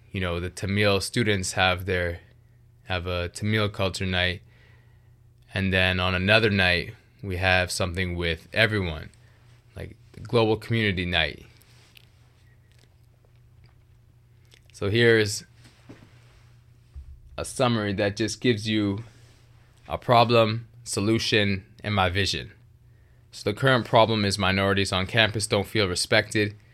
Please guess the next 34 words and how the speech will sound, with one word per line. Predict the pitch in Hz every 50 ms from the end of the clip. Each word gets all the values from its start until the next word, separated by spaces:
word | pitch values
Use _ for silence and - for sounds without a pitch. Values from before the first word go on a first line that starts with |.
| - - - -
and | - 101 101
are | 98 98
voicing | 95 107 107 104 98 - - 113 104 98
concerns | - 98 92 - - - 113 110 110 107 104 -
of | 92 -
safety | - - - 120 113 113 113 - - 117 113 104 - -
and | 101 98 92
lack | 92 98 98 101 -
of | 101
inclusion. | 95 87 85 - - 110 107 101 95 - - - - - - - - - - - - - _ _ _ - -
I'd | - 101 90
like | 107 117 123 120
us | 127 113 -
to | - 127 107
consider | - 110 101 101 - 113 98 92 98 92 90 85 92 - - - -
the | 92 87
background | 85 98 98 104 104 - 107 101 101 87
of | 85 -
perpetrators | - - 135 127 - 117 - - - 107 95 98 95 92
of | 95 - 90 95
racism | 92 107 117 117 - - 107 95 90 92 87 90 85 -
or | 87 90
discrimination. | 90 90 - - - 107 95 87 87 87 95 95 92 - - 82 - - - _ _ - _ _ _ _ _ - - _ _ _ _ - - - _ _ _ - - _ _ - - -
Some | - - - 120 120 120
folks | - - 151 147 - -
grew | - - - 117 110 104
up | 101 101 -
in | 104 101
spaces | 90 - - - 92 92 90 - - 104 95 92 90 92 -
where | - 98 95 92
cultural | - - 120 117 113 - 131 123
diversity | 113 110 104 98 92 90 98 98 98 - - - 95 90 87
was | 85 85 87 - -
lacking, | 80 80 82 87 90 90 - - 80 80